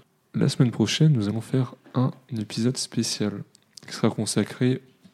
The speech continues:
à quelques featuring improbables du rap français. Pour faire la transition, on va faire le même jeu que la semaine dernière, c'est-à-dire on va donner un rappeur et un autre rappeur,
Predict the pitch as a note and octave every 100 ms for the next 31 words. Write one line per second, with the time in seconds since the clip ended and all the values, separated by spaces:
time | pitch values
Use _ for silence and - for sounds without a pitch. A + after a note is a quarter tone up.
0 | - G2+ - B2 B2 - - G#2+ A#2+ -
1 | G2+ - A#2 A2 G2+ A2 - - G#2 -
2 | G2+ - - - A2+ G2 G2+ G2 F#2+ -
3 | D3 F3 G3+ G3 G#2 G2+ - G#2 G2 G#2
4 | G2+ A2 - - G#2 G2+ G2 G#2 B2+ -
5 | - - G#2+ B2+ - _ _ _ _ _
6 | _ _ _ _ _ G#2+ G2+ G2+ G2 G2+
7 | - - B2 G2+ - A2 C#3+ - _ _
8 | - B2+ A2+ - - - A2 C#3+ -